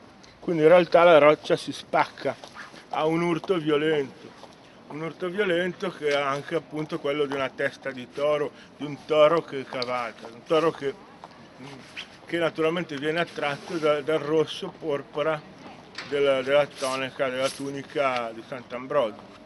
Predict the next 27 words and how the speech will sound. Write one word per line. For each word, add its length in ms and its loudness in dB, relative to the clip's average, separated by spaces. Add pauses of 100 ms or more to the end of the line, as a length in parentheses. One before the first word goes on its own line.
(760)
Quindi 260 -2
dopo 320 -2
questo 520 -2
miracolo, 760 0
considerato 500 -6
appunto 360 -8
miracolo 520 -4
perché 240 -10
Sant'Ambrogio 720 -2
si 160 -10
salva 720 0 (600)
da 180 2
questo 520 -6
dio 260 -6
pagano, 920 -2 (340)
eh, 760 -2
sotto 280 -12
forma 340 -4
di 180 -8
toro 320 2
che 120 -12
si 120 -14
scaglia 440 -6
contro, 500 -10 (500)
e 240 -4
Sant'Ambrogio 760 -4
quindi 300 -8